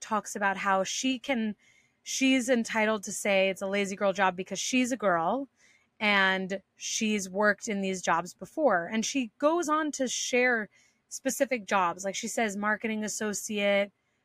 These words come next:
customer support specialist, something, some jobs like that. And I was just like, I don't know. I think I would be offended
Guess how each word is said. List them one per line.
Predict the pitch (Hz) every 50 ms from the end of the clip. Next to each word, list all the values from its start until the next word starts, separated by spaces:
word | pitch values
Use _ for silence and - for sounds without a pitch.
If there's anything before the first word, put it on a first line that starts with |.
| _ _
customer | - - 226 - - - 233 220 214 214 208 214 214
support | 190 - - - - - 240 - _ - - 226 220 214 214 208 226 247 247 _ _ _
specialist, | - - - - 240 226 - - 240 226 208
something, | - 294 285 269 330 294 269 240
some | 247 - - 262 254 254 247 240 240
jobs | 208 262 247 247 226 208
like | 220 196 185 -
that. | 196 175 165 - _ _ _ _ - - - - - _ -
And | 277 294 302 -
I | 277 277 294 339
was | 359 392 392 359 277
just | - - 339 320 - - -
like, | 294 302 285 262 - - _ _ _ _ _ _ _ _ _ _ _ _ -
I | 269 302
don't | 339 359 330
know. | 311 320 302 262 - -
I | - 254 254 262
think | - - 339 349 359
I | 370 359 359
would | 311 330 269 226
be | 277 277 269 254
offended | - - - 226 226 254 262 214 208 185 175 175 180